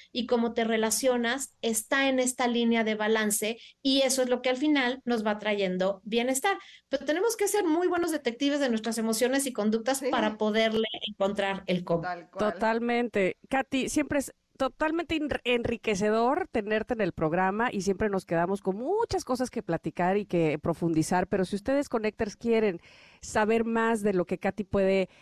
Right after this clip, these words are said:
Speaker 3: enseñarnos y guiarles, por favor, síganla en sus redes sociales, síganla también en su canal, eh,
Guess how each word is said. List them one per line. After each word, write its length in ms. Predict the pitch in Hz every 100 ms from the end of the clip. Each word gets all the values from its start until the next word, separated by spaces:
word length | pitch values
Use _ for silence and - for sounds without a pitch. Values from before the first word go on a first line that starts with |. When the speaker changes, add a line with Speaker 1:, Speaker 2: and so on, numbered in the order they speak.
| -
Speaker 3:
enseñarnos 720 | 180 175 185 180 185 196 190 196
y 60 |
guiarles, 520 | 165 185 190 202 226
por 180 | - 208
favor, 400 | - 208 220 233 - _ -
síganla 420 | - 285 269 262 240
en 80 |
sus 140 | 214 185
redes 240 | 202 196
sociales, 680 | 190 - 208 202 214 226 -
síganla 460 | - 220 220 208 202
también 420 | 190 190 185 196 - -
en 120 | - 190
su 100 | 180
canal, 500 | 180 175 185 202 -
eh, 220 | 202